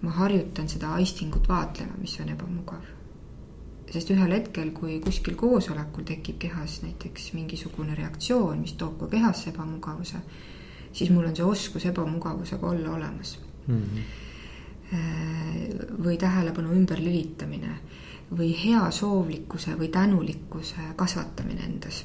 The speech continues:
Speaker 1: Sest tänulikkuse praktikad on ka üks, mis aitavad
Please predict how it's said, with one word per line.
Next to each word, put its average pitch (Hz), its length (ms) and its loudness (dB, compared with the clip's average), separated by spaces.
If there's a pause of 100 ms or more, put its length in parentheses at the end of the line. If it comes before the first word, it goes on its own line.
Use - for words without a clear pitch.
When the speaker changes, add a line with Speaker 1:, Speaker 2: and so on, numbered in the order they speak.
(120)
Speaker 1:
Sest - 160 -10
tänulikkuse 190 600 2
praktikad - 540 -4
on 165 100 -2
ka 175 100 2
üks, 190 340 0
mis - 180 -4
aitavad 165 540 -2